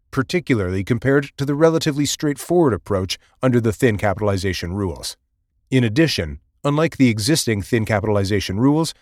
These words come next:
the proposals will apply to borrowings from arm's-length persons and Canadian residents.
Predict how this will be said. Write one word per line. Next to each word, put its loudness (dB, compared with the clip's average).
the 0
proposals 0
will -2
apply 0
to -4
borrowings 2
from -2
arm's-length 0
persons 0
and 2
Canadian 0
residents. -4